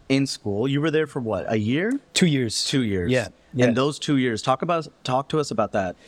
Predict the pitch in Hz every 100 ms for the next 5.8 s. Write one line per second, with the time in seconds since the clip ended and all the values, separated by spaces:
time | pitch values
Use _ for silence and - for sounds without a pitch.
0 | - 107 98 175 170 170 160 123 180 143
1 | - - 165 156 123 - 151 165 147 110
2 | 131 123 - _ - 156 - 190 180 165
3 | 147 123 117 - 143 160 165 170 147 120
4 | - 156 131 - 135 123 - - - 139
5 | 131 120 110 120 113 104 -